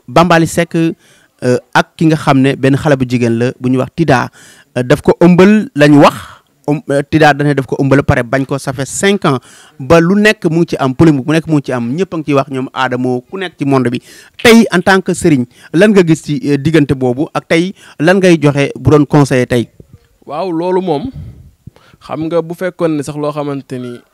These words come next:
Speaker 2: xaw ma ci dara.
Speaker 1: Mhm.
Speaker 2: Du ma ci mën a wax, waaye lu ma xam la, ndax ndaw soosu, deux mille dix-neuf ñëw na fii, ginnaaw bi mu amee doom ba pare ñëw na fii ci man.
Speaker 1: Ah, lii,
Speaker 2: Mhm.
Speaker 1: lii la.
Speaker 2: Tida moomu.
Speaker 1: Aha.
Speaker 2: Bu gisee vidéo bi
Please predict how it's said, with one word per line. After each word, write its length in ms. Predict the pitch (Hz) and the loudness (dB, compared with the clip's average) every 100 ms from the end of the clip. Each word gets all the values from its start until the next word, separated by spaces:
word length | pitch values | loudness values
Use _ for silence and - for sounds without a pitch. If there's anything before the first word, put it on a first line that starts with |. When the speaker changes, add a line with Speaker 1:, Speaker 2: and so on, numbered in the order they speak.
| - | -14
Speaker 2:
xaw 160 | 160 165 | -10 -8
ma 100 | 143 | -10
ci 100 | 139 | -12
dara. 240 | 127 113 - - | -12 -12 -16 -20
Speaker 1:
Mhm. 220 | 170 160 151 _ _ _ _ | -20 -20 -20 _ _ _ _
Speaker 2:
Du 80 | 127 | -14
ma 80 | 131 | -12
ci 60 | |
mën 100 | 135 131 | -10 -10
a 20 | |
wax, 100 | 113 | -12
waaye 180 | - 131 | -12 -10
lu 100 | 135 | -10
ma 80 | 147 | -10
xam 240 | - 139 120 | -10 -12 -12
la, 120 | - | -14
ndax 240 | 131 135 | -14 -14
ndaw 260 | 139 143 170 | -8 -4 -4
soosu, 300 | 170 147 - - _ _ _ _ - | -4 -8 -8 -20 _ _ _ _ -8
deux 120 | 143 | -6
mille 120 | 160 | -4
dix-neuf 300 | 147 131 127 | -4 -4 -4
ñëw 200 | 123 143 | -6 -6
na 80 | 131 | -6
fii, 180 | 156 135 | -8 -12
ginnaaw 220 | 131 143 | -12 -10
bi 60 | 143 | -12
mu 60 | 151 | -10
amee 180 | 147 | -10
doom 200 | 131 123 | -8 -10
ba 80 | 123 | -10
pare 200 | 127 117 | -12 -12
ñëw 140 | 123 127 | -10 -8
na 80 | 123 | -8
fii 140 | 123 120 | -10 -10
ci 60 | |
man. 140 | - - | -12 -12
Speaker 1:
Ah, 540 | 226 226 240 233 233 _ _ - | -12 -14 -16 -16 -20 _ _ -20
lii, 500 | 180 165 160 151 143 | -18 -16 -20 -20 -20
Speaker 2:
Mhm. 420 | 117 127 117 113 135 | -18 -14 -14 -14 -18
Speaker 1:
lii 100 | 170 | -18
la. 80 | 185 180 | -20 -16
Speaker 2:
Tida 240 | 160 165 156 | -8 -4 -4
moomu. 260 | 156 143 - - _ - | -4 -8 -12 -20 _ -18
Speaker 1:
Aha. 280 | 170 175 - - - | -16 -18 -20 -20 -18
Speaker 2:
Bu 140 | 123 156 | -14 -10
gisee 280 | 151 156 139 | -6 -6 -6
vidéo 320 | 139 135 123 | -6 -6 -6
bi 140 | 117 | -10